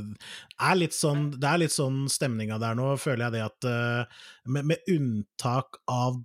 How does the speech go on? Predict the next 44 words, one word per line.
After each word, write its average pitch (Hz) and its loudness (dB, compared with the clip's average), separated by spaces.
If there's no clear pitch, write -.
Bodø/Glimt 107 -4
da, 143 4
som 123 0
har 123 2
hatt - -8
to 117 -4
fantastiske - -2
sesonger 107 -2
på 113 0
rad, 135 0
så 151 2
virker 123 0
det 101 -2
som 117 0
at 135 -2
de 120 2
andre 110 0
tenker, - -2
«Æ, - -2
jeg 113 -4
er - -8
fornøyd.» 110 -4
Med 139 4
mindre 117 0
du 127 2
er 113 0
av 120 2
neden, 117 -2
neden, 104 -4
oi, 175 -2
oi, 123 0
oi. 101 -4
Med 156 4
mindre 131 2
du 139 4
er 117 2
blant 127 2
nedrykkslaga, 107 0
liksom, 139 0
så 147 0
er 127 2
det 131 0
sånn 127 -2
her, 123 0